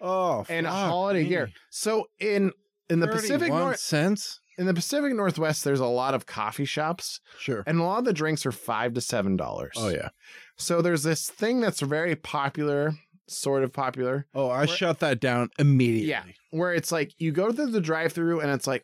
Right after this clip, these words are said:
Speaker 2: "I'll pay for the person bef-, but in front of me or behind me."
Speaker 1: Yeah.
Speaker 2: But everyone's getting a drink between five to seven dollars. So it's not, you're paying a dollar more or a dollar less. It's not a big
Speaker 1: Yeah.
Speaker 2: deal. But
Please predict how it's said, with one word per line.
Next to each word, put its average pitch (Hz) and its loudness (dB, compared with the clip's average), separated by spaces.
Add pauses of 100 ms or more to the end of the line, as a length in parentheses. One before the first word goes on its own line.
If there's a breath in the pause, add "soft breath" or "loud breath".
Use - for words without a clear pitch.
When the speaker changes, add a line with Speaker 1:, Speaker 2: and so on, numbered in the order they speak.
Speaker 2:
"I'll 147 0
pay 160 0
for 151 -2
the 143 0
person 135 -2
bef-, - -4
but 127 0
in 131 4
front 143 0
of 127 2
me 107 2
or 113 2
behind 127 0
me." 85 -4
Speaker 1:
Yeah. 101 -2 (440 loud breath)
Speaker 2:
But 190 2
everyone's 202 2
getting 180 4
a 147 4
drink 143 0
between 123 -2
five 113 -2
to 127 2
seven 120 2
dollars. 87 -2
So - -2
it's 147 0
not, 165 0 (200)
you're 190 2 (640)
paying 190 4
a 165 4
dollar 151 2
more 131 2
or 120 2
a 110 -2
dollar 101 0
less. 98 -2
It's - -4
not 170 2
a 151 4
big 110 0
Speaker 1:
Yeah. 117 0
Speaker 2:
deal. 185 2 (1000 loud breath)
But 185 2